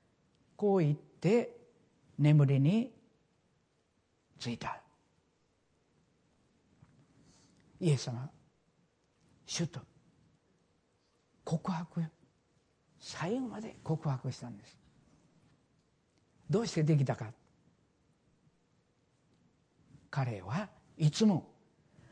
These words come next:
「恐れるな、私はあなたと共にいる。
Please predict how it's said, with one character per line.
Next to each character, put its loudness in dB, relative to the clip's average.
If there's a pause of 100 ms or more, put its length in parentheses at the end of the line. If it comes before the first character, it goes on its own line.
(440)
「恐 2
れ 4
る 0
な、 -4
私 -2
は -2
あ -2
な -4
た -2
と -2
共 -4
に -2
い 2
る。 -4